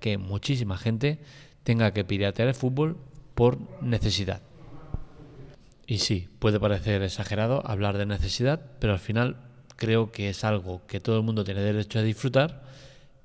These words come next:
eh, pagando, ¿eh? Nadie está discutiendo el pagar, pero es que a-, actualmente ni siquiera te dan opción a pagar. Es decir, yo,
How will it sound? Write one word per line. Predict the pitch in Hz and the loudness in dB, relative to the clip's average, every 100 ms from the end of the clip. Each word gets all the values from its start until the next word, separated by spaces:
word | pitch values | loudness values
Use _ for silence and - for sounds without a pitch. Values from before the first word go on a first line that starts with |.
| - | -8
eh, | 113 95 - - - - | -2 -2 -4 -10 -18 -8
pagando, | 101 143 156 107 | 0 2 4 2
¿eh? | 160 202 | 2 0
Nadie | 117 110 151 | -2 0 2
está | 135 - 110 104 | 0 0 0 0
discutiendo | 104 95 104 107 127 143 - | -2 -4 -2 -2 0 -2 0
el | 120 - | -2 -2
pagar, | 98 127 - - - - - - - - | 0 0 0 -8 -20 -20 -20 -20 -20 -8
pero | - 98 | -2 -2
es | - | 2
que | 120 - | 2 2
a-, | 120 101 104 120 | 0 2 2 -2
actualmente | 95 - 110 107 113 131 | -8 0 2 2 0 -2
ni | 120 101 | -2 0
siquiera | 98 101 117 | 0 2 0
te | 117 | 2
dan | 107 101 | 0 0
opción | 92 - 120 127 - | -2 -2 -2 -2 -6
a | - | -2
pagar. | 92 87 - - - - - - - - - - - | -2 -2 -8 -16 -20 -20 -20 -20 -20 -20 -20 -20 -4
Es | 110 104 | 0 0
decir, | 98 101 92 | 0 -2 -2
yo, | 98 110 92 | 2 2 2